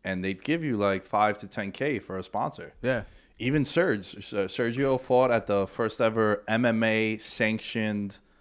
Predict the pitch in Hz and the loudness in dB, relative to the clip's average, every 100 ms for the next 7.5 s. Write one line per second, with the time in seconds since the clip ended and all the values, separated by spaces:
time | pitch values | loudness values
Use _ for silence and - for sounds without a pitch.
0 | _ _ _ _ 104 98 98 113 101 - | _ _ _ _ 2 2 2 2 0 -6
1 | _ _ _ - 95 95 101 107 101 - | _ _ _ 0 2 4 2 0 -4 -2
2 | 101 95 113 101 92 95 107 - 151 180 | 0 4 4 4 0 2 2 2 0 -2
3 | - _ _ _ _ _ _ - - - | -10 _ _ _ _ _ _ -20 -20 -10
4 | 107 104 107 - 107 117 - 98 95 92 | -4 0 0 0 0 0 0 -4 -4 -6
5 | 135 107 - - 87 85 110 85 104 117 | -8 -8 -12 -14 -10 -2 -2 -2 -6 -6
6 | 90 - - - 95 90 92 90 104 117 | -8 -16 -14 -12 -10 -10 -10 -8 -8 -8
7 | 87 76 73 - | -10 -16 -16 -16